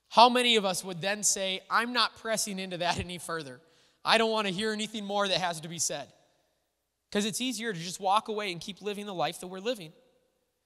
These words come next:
We have to be open to hearing from him in these moments. I think we put church in this box of showing up,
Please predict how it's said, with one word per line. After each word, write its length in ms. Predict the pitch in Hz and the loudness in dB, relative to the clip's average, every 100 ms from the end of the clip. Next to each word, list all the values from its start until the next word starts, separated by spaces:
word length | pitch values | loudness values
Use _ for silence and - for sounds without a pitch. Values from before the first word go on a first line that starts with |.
| _ _ _ _ | _ _ _ _
We 180 | 160 196 | -4 4
have 180 | 202 214 | 4 4
to 80 | 202 | -4
be 120 | 196 | -6
open 340 | 190 220 214 185 | -4 -4 -4 -6
to 80 | |
hearing 320 | 170 196 190 180 | -8 -8 -10 -10
from 180 | 165 | -10
him 280 | 156 147 147 _ _ _ _ - | -10 -12 -14 _ _ _ _ -12
in 100 | 175 | -8
these 160 | 180 156 | -6 -4
moments. 460 | 160 156 - - _ _ _ _ _ _ | -6 -6 -10 -12 _ _ _ _ _ _
I 340 | _ _ - - | _ _ -18 -4
think 140 | 202 | -2
we 100 | 202 | -2
put 240 | - 214 202 | -2 -6 -4
church 420 | - 220 214 - | -4 -4 -6 -8
in 80 | 190 | -6
this 140 | 170 | -4
box 420 | 190 185 156 - | 0 0 0 -4
of 280 | 190 175 156 - - - | -6 -6 -8 -16 -20 -4
showing 420 | - 214 226 220 | 2 4 2 -2
up, 180 | 214 | -4